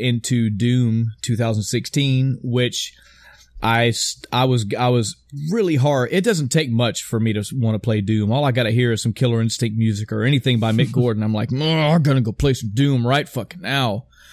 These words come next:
Speaker 1: But I really think I'm holding off on running all the way through that game mentally, uh, because the, the Doom, uh, I don't wanna cheat. I don't feel like looking it up. There's a sequel coming out. I think it comes out December of this year.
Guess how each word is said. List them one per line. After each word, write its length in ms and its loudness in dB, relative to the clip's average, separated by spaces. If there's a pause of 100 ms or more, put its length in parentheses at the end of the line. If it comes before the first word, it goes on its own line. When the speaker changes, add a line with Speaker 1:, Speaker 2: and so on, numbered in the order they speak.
(480)
Speaker 1:
But 280 2
I 120 2
really 420 4
think 320 0
I'm 160 2
holding 400 2
off 280 -2
on 240 0
running 280 0
all 320 -2
the 80 0
way 140 0
through 180 -2
that 220 -2
game 560 0
mentally, 640 0 (540)
uh, 500 -2
because 520 0
the, 180 0
the 160 -2
Doom, 600 2 (1400)
uh, 100 -2
I 480 4
don't 120 0
wanna 160 -4
cheat. 320 -2
I 20 0
don't 120 -2
feel 120 -4
like 100 -6
looking 220 -4
it 80 -2
up. 120 -2
There's 180 0
a 40 2
sequel 380 0
coming 320 0
out. 140 -2
I 60 -2
think 200 -2
it 60 -4
comes 200 2
out 120 -4
December 440 -2
of 120 -6
this 240 -4
year. 400 -8